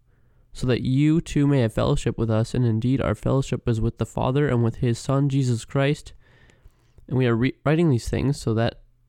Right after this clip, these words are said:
our joy may be complete." Therefore, we know that the New Testament authors do not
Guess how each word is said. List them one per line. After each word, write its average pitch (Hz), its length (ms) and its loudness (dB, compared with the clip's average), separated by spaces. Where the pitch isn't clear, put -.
our 120 180 2
joy 120 220 0
may 120 140 2
be 123 140 -2
complete." 139 440 -4
Therefore, 151 300 2
we 151 120 4
know 123 440 4
that 110 240 0
the 123 140 -2
New 127 140 2
Testament 123 400 -2
authors 107 500 -2
do 123 220 2
not 110 480 0